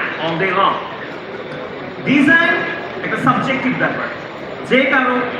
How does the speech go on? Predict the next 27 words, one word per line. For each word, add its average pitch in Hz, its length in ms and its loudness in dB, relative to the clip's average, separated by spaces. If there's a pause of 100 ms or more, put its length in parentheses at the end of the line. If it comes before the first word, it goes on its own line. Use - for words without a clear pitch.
(320)
পছন্দ 240 300 0 (120)
হতেও 294 320 6
পারে, 269 140 6 (100)
নাও 214 220 6
হতে 180 240 2
পারে, 135 120 2 (100)
but 147 100 2 (120)
Vivo 285 300 6 (480)
always 320 400 4 (140)
looked 294 280 0
after 247 280 2
the - 80 2 (100)
things 175 260 2 (400)
that 302 160 4 (120)
will 285 180 2 (180)
make - 180 2 (160)
sure 233 240 2 (320)
the 190 80 4 (100)
consumers 254 600 4 (260)
are 190 120 6 (140)
loving 254 300 2 (260)
the 160 160 0
design. 165 380 2 (960)
ডিজাইনের 349 560 4
সাথে 254 280 4
সাথে 185 240 4 (580)
একটা 175 180 2